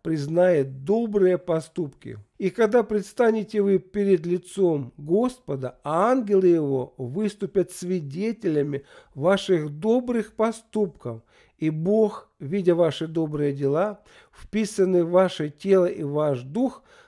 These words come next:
возрадуется в сердце своем. Он благословит ваше тело и даст вам наследство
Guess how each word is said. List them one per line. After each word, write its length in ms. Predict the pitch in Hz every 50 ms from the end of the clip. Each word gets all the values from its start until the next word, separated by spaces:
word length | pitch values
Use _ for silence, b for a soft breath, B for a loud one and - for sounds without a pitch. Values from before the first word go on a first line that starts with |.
| b -
возрадуется 1080 | 139 156 170 165 139 143 165 185 233 262 262 226 226 226 226 214 202 - - 202 196
в 40 | 190
сердце 640 | 180 - - - 202 202 208 202 196 - - 165 143
своем. 600 | - - - 170 156 147 135 127 123 120 104 - _
Он 260 | 233 233 247 247 233
благословит 720 | 196 214 214 208 208 190 - 214 214 214 220 220 214 214 202
ваше 340 | 190 185 180 180 - 160
тело 400 | 151 - _ - 233 233 214 202
и 240 | 185 180 - - 190
даст 400 | 165 156 202 214 226 220 220 -
вам 280 | 202 202 196 185 185 170
наследство 880 | 156 151 147 - - 170 180 208 233 262 254 - - - 190 180 175